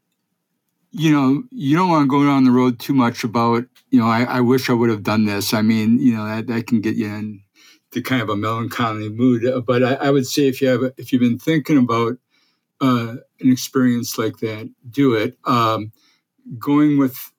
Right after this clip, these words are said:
others is a good idea. Uh, if nothing else, from safety standpoint, stories, having fun. But,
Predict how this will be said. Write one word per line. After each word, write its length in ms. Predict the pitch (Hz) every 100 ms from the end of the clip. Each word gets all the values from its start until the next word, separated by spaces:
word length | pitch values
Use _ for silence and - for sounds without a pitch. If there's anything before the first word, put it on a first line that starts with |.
| _ -
others 640 | 139 147 165 170 - - - -
is 180 | 139
a 60 | 127
good 280 | 127 135 143
idea. 500 | 131 127 110 123 147
Uh, 500 | - 285 185 123 131
if 120 | 127
nothing 220 | 139 127
else, 180 | 120 117
from 160 | - 107
safety 420 | - 135 127 123
standpoint, 760 | - 131 127 123 127 117 127 - _
stories, 720 | - - 127 117 120 123 113
having 280 | 123 113 113
fun. 360 | 104 120 117 120
But, 260 | 110 107